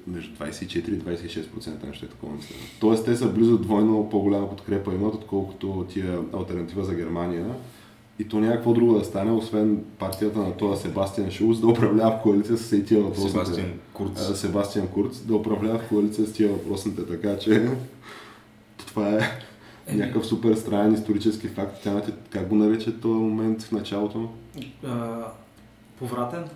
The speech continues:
Speaker 3: момент в историята.
Speaker 1: Се-, не знам дали този
Speaker 3: Е,
Speaker 1: момент е повратен,
Speaker 3: е, ние
Speaker 1: чак.
Speaker 3: ще може да видим след време чак дали е повратен, но едва ли.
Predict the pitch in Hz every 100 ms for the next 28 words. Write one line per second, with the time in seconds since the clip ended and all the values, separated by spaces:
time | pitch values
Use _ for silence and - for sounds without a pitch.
0 | - 151 135 131 - - 131 - - 107
1 | 101 98 92 104 110 110 - 117 110 113
2 | 113 - 107 101 95 92 90 175 196 190
3 | 185 170 160 165 175 170 160 151 160 131
4 | 101 98 95 107 107 110 113 117 151 156
5 | 170 185 180 294